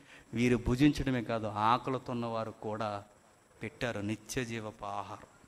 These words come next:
ఎంత ఎత్తుకు ఎదిగారంటే, ఒకరోజు శ్రోతలకు ఉన్న వీరు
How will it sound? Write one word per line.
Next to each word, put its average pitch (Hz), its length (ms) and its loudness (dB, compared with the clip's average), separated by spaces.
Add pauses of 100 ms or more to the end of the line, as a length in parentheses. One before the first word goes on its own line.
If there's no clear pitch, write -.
(580)
ఎంత 151 280 8
ఎత్తుకు 240 240 10
ఎదిగారంటే, 185 600 8 (380)
ఒకరోజు 233 380 12
శ్రోతలకు 247 720 12
ఉన్న 254 180 12
వీరు 220 540 10